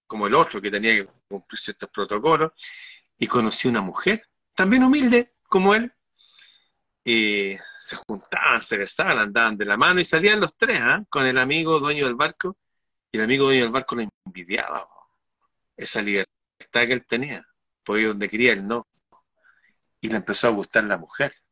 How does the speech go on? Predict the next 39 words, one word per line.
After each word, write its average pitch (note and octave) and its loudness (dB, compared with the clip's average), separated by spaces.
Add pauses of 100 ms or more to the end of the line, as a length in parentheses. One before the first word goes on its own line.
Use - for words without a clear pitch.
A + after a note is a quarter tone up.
(200)
del G2 -4
amigo. A2 -8 (800)
Bueno, G3 6
finalmente G3 2 (340)
obró C3+ 2
tan E3 2
mal F3 0
que - -8 (280)
logró C3 -2
que C3+ 0
al A#2+ -2
amigo C3+ -4
lo C3 -4
metieran A#2 -2
preso, D3+ -4 (840)
eh, A2 2
diciendo B2 0
que A#2 4
él, A#2 0
él A#2+ 2
era B2 2
como A2 -6
un G#2 -12 (360)
espía C#3 -2
de A2+ 0
Napoleón, G#2+ 0 (220)
¿ah? G2+ -14 (280)
Estaba A2 -2
en F#2+ -12
contra A2+ -6
de A#2 0
Napoleón. A#2 -4 (880)
Y - -12
se A#2 -4
lo A2 -2
llevaron B2+ 0
preso A3 0
acusándolo D#3+ -2
inju-, - -10